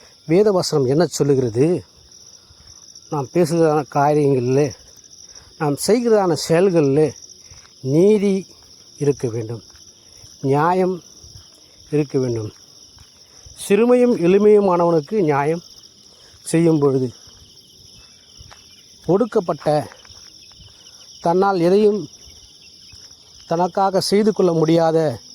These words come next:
தன்னுடைய நீதியை, தன்னுடைய நியாயத்தை, தன்னுடைய உத்தமத்தை மற்றவர்களுக்கு வெளிக்காட்ட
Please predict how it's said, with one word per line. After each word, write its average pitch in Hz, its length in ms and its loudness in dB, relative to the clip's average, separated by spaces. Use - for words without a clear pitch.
தன்னுடைய 170 300 0
நீதியை, 220 640 2
தன்னுடைய 165 460 0
நியாயத்தை, 175 800 0
தன்னுடைய 165 380 2
உத்தமத்தை 208 760 0
மற்றவர்களுக்கு 180 520 0
வெளிக்காட்ட 185 640 -2